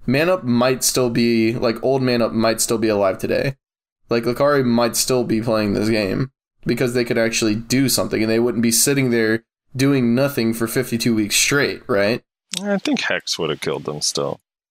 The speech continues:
Speaker 1: <laughs> Hex would have killed
Speaker 2: Dude,
Speaker 1: them.
Speaker 2: I, all right, here, I have this idea. What about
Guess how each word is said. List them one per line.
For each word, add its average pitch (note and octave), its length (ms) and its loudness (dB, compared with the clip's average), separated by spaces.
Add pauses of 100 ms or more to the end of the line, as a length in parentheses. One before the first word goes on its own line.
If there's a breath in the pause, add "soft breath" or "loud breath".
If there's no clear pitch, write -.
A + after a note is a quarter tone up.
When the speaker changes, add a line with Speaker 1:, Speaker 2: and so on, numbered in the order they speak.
(120)
Speaker 1:
<laughs> - 380 -20
Hex - 520 -2
would D3+ 140 -2
have C#3 120 -2
killed B2+ 180 -2
Speaker 2:
Dude, F3+ 180 4
Speaker 1:
them. - 120 0
Speaker 2:
I, - 120 -2 (100)
all D3+ 120 0
right, A2 180 0 (100)
here, A#2 380 0
I A2 140 2
have G#2+ 120 -4
this G2 180 -2
idea. D2+ 280 -2
What G2+ 160 0
about B2+ 300 0